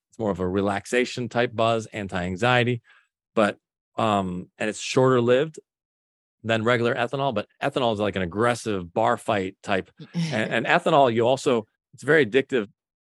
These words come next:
Speaker 1: uh, acutely, meaning that when you have one can, you want another and another. It's kinda like a bag of chips where that, that
Speaker 2: Uh-huh.
Speaker 1: carbohydrate sensation, you want
Speaker 2: Right.
Speaker 1: more and more. This one, you know, you drink one or, you know, even two, and you just, you feel full. Some people skip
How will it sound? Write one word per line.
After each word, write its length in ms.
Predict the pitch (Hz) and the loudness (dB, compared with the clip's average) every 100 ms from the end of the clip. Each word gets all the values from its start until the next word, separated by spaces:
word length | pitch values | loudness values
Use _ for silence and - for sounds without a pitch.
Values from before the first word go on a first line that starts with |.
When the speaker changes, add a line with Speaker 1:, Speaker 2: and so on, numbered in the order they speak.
| - | -6
Speaker 1:
uh, 100 | 104 | -6
acutely, 500 | - - 226 151 101 | -4 2 2 4 2
meaning 260 | 107 110 110 | 2 0 0
that 180 | 107 - | -4 -4
when 100 | 107 | -4
you 80 | |
have 200 | 107 131 | 0 0
one 320 | 104 135 135 120 | 2 0 0 -2
can, 280 | 120 107 | -2 0
you 100 | 98 | 0
want 220 | 95 98 - | -2 -4 -4
another 320 | 90 95 104 | -4 -2 -2
and 100 | 95 | -2
another. 320 | 90 92 104 | -4 -4 -4
It's 100 | 101 | -6
kinda 140 | 117 110 | -4 -2
like 100 | 92 | -2
a 60 | |
bag 240 | 82 113 98 | 0 0 0
of 100 | - | 0
chips 440 | 131 107 - - _ _ _ | 2 0 -2 -16 _ _ _
where 160 | - 98 | 0 2
that, 200 | 98 - | 2 0
that 120 | 95 | -4
Speaker 2:
Uh-huh. 80 | - | -2
Speaker 1:
carbohydrate 680 | 127 107 90 127 147 107 107 | 0 0 0 0 2 0 -2
sensation, 600 | 101 90 95 87 98 87 _ _ | -8 -4 -4 -4 -6 -12 _ _
you 120 | - 110 | -2 2
want 180 | 113 | 2
Speaker 2:
Right. 60 | 110 | 2
Speaker 1:
more 140 | 104 | 2
and 80 | 101 | 2
more. 180 | 127 120 | 2 2
This 240 | 165 - | 0 0
one, 280 | 180 113 90 _ _ _ _ _ | 0 -2 -4 _ _ _ _ _
you 80 | - | -4
know, 120 | 101 | -4
you 160 | 98 101 | -2 -4
drink 360 | 95 123 120 - _ _ _ | 0 2 0 -4 _ _ _
one 380 | 95 113 135 143 | -4 2 2 2
or, 180 | 110 101 _ _ _ - | -2 -4 _ _ _ -8
you 100 | 113 | -6
know, 140 | 104 | -4
even 200 | 131 117 | -2 -2
two, 240 | - 175 175 | 4 6 6
and 120 | 104 | 4
you 100 | 101 | -2
just, 220 | 101 - | -6 -8
you 100 | 104 | -12
feel 300 | - 131 123 | -6 -2 -2
full. 340 | - 147 160 | 0 2 2
Some 160 | 147 143 | 2 -2
people 200 | 127 113 | -4 -6
skip 300 | - - 123 | -4 -2 -2